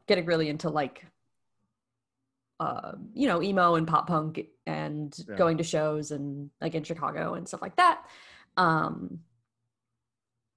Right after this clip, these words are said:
Speaker 1: I went to college. I have a, like, a m-, music and media business degree that I don't use or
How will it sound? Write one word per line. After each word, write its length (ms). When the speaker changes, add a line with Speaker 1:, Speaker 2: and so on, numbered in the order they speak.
Speaker 1:
I 680
went 140
to 80
college. 880
I 60
have 160
a, 80
like, 200
a 40
m-, 380
music 380
and 100
media 340
business 600
degree 540
that 120
I 80
don't 280
use 360
or 180